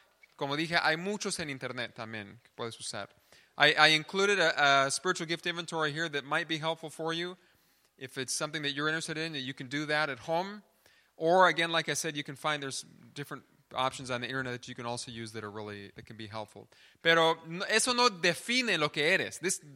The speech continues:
th-, this questionnaire isn't gonna define who you are. Lo que define quién eres es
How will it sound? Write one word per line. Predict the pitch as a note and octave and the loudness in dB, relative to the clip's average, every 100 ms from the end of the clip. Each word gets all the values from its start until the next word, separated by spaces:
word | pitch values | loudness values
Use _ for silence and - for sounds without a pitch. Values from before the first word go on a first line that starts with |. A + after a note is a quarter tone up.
| C3+ C3+ | -18 -2
th-, | A3 | 0
this | F#3+ G3 | 2 0
questionnaire | - A#3+ - G#3+ G#3 | 4 4 4 0 -2
isn't | F#3 | -2
gonna | F3+ D#3 | -4 -6
define | C#3 C3 C#3 E3+ E3 | -4 -8 -4 -2 -2
who | C#3+ D#3+ | -2 -4
you | C#3+ C#3 | -4 -4
are. | C3+ G2+ - _ _ _ _ _ _ _ _ _ | -2 -4 -8 _ _ _ _ _ _ _ _ _
Lo | C#3+ D3+ | -4 -2
que | E3+ | 2
define | D#3 D3+ G#3+ A3+ | 2 2 0 0
quién | A3+ G#3 G3+ | 2 4 4
eres | F#3+ F#3+ F#3+ | 4 4 2
es | E3+ F3 - | 0 0 0